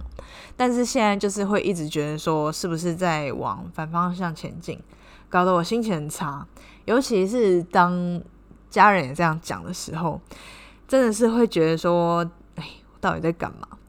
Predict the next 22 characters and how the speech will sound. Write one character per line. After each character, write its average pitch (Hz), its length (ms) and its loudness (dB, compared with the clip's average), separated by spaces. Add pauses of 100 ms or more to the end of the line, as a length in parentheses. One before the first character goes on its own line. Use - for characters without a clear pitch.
(180)
是 294 300 -4
没 247 120 0
有 175 180 2
到 208 240 4
那 214 80 -2
么 190 180 0 (120)
抓 196 320 4
马， 151 360 0 (160)
觉 156 200 -2
得 165 120 -2
说 180 240 0
打 160 300 -4
击 160 240 -4
多 170 340 0
大 175 320 4
或 196 180 -2
者 - 40 -4
什 - 160 -10
么 - 120 -18
的， - 220 -10
但 214 160 -2
是 208 240 -4